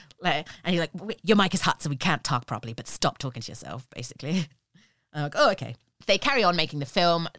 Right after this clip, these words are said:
Robert disappears for a little while and sort of doesn't want to be interviewed, rah, rah. But during the investigation for the documentary, they turn up all kind of evidence because they're going to everyone. They're going to Kathy's friends. They're going to Kathy's family. They're going to Susan's family. And Susan Berman's stepson,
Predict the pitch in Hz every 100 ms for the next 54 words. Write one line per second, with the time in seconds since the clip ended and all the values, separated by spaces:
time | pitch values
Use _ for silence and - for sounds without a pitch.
0 | 175 226 190 156 - 175 156 - 156 131
1 | 151 147 143 143 139 147 135 143 135 123
2 | - 120 117 123 117 110 98 - - _
3 | _ 190 - - _ _ _ - 302 302
4 | 247 220 214 208 - 208 202 185 165 151
5 | 160 - 165 143 170 185 277 285 220 175
6 | 180 165 160 156 151 - 160 254 254 202
7 | 185 - 180 160 151 156 175 185 180 -
8 | 208 - 180 - 170 151 156 170 170 -
9 | 170 170 151 208 196 180 165 135 120 165
10 | 170 165 165 165 - 240 208 180 165 -
11 | 160 156 135 104 - 240 226 226 294 294
12 | 254 226 247 226 202 - - 269 - -
13 | - 131 143